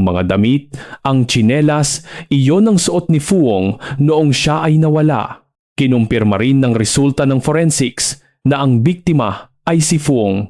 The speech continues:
Si Puong at ang kanyang asawa ay mula sa rehiyon ng Giangtay at pumunta sa Ngiao upang maghanap ng trabaho.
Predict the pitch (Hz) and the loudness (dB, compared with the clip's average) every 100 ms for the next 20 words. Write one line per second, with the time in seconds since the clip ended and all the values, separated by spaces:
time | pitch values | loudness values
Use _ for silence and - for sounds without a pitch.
0 | _ _ - - 180 175 185 214 220 180 | _ _ -8 -2 -2 0 2 2 0 0
1 | 175 160 160 151 139 147 135 127 127 131 | -2 0 0 0 0 0 0 0 0 2
2 | 127 120 123 143 120 113 120 110 113 113 | 2 2 0 0 0 2 2 2 2 2
3 | 113 110 107 107 107 113 131 - - - | 2 2 0 -2 -4 -6 -10 -18 -20 -8
4 | 147 139 156 143 131 131 127 135 123 120 | -6 -4 0 2 2 0 -2 0 2 2
5 | 165 180 156 113 101 - - 131 143 139 | 2 2 2 0 -2 -6 -2 0 0 0
6 | 131 117 127 113 - 113 117 135 123 117 | 0 0 0 0 0 0 0 0 0 0
7 | 113 95 - | -2 -4 -6